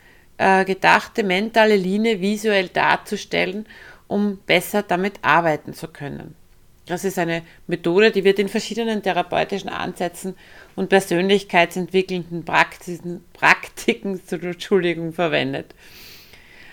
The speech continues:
Darunter eben auch beim N L P oder in Formen, in bestimmten Formen von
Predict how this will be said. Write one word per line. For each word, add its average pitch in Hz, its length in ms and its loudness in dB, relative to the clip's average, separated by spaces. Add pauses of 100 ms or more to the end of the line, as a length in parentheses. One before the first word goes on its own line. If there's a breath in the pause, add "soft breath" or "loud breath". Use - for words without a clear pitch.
(140 loud breath)
Darunter 190 440 6
eben 180 220 2
auch 160 320 6
beim 160 300 0
N 147 160 -2
L 151 160 -6
P 202 400 4
oder 160 380 0
in 160 120 -8
Formen, 147 480 -4 (480 soft breath)
in - 100 -6
bestimmten 160 480 -4
Formen 139 440 -4
von 143 360 -8